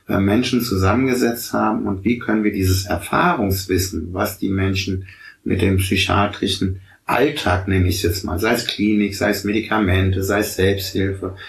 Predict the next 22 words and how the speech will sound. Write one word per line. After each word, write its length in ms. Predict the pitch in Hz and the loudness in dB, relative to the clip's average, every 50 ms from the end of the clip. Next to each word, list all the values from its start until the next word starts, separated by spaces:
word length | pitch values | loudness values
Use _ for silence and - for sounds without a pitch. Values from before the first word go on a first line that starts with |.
| - - - | -18 -18 -16
sei 260 | - - - - 104 107 | -10 -4 -2 0 0 0
es 120 | 104 - | 0 0
Therapien, 880 | - - 110 98 107 107 104 - - - 101 98 101 101 101 98 98 104 | -2 0 0 2 0 0 -2 -4 -6 -6 -4 -2 0 0 0 0 0 0
sei 240 | 101 - 98 92 95 | 0 0 0 2 2
es 140 | 107 - - | 0 0 -2
Begleitung 600 | 120 - - 95 92 92 101 101 - - - - | -2 0 2 2 4 4 2 2 0 -2 -2 0
und, 220 | 117 135 151 - - | 2 2 2 2 2
und, 200 | 120 120 117 107 | 0 0 2 2
und, 360 | 104 104 107 113 110 104 - - - - - - - | 2 0 0 0 -2 -6 -8 -12 -16 -18 -16 -14 -8
schon 180 | - - 101 98 | -4 0 0 2
gesammelt 460 | 95 95 92 101 107 127 139 - - | 4 4 4 4 4 4 2 2 0
haben, 180 | 123 113 117 113 | 0 0 0 0
dass 260 | 117 98 98 - - | 0 -2 -4 -6 -4
die 200 | - 120 117 - | -2 0 0 2
auch 180 | 87 90 92 92 | 2 -2 -2 -2
dem, 320 | - 101 101 101 98 92 - - - - _ - | -2 -2 -2 -2 -4 -6 -10 -14 -20 -20 _ -4
dem 180 | - 101 98 92 | -2 0 0 2
Hilfesystem 1300 | 90 104 123 131 127 127 117 107 - - - 92 87 - - - - 107 98 - - - 107 104 101 101 98 | 2 2 2 2 2 0 -4 -8 -10 -12 -14 -14 -14 -14 -10 -4 -4 -2 -2 -2 -2 0 2 2 2 0 -2
zur 220 | - - 101 92 - | -2 -2 -2 -2 -2
Verfügung 400 | 107 98 95 - 95 87 90 85 | -4 -4 -2 -2 0 0 0 0
gestellt 480 | 80 80 - - - - - - - | -2 -6 -8 -8 -10 -10 -10 -12 -14
werden. 140 | - - - | -16 -20 -20